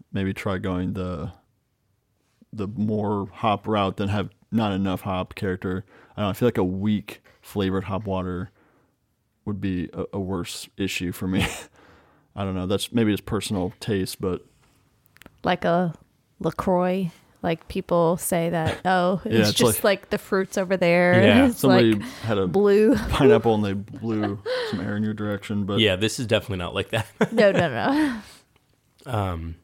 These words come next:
Speaker 3: but yeah, so that was that, <clears throat> that recipe.
Speaker 1: Yeah.
Speaker 3: That hop dip method was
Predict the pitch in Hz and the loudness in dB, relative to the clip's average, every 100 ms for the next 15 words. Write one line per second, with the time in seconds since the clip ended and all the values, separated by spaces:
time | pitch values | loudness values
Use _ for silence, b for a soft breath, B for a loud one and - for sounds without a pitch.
0 | _ - 98 101 82 - - 202 135 117 | _ -4 0 0 0 -4 -4 -2 -4 -2
1 | 113 - _ _ 143 147 117 117 110 98 | -4 -6 _ _ -2 0 2 2 2 0
2 | 92 90 95 92 98 98 - 123 - 135 | -4 -6 -6 -4 -2 -4 -2 -4 -4 -8
3 | 135 123 123 127 117 117 104 | -6 -6 -4 -6 -6 -8 -10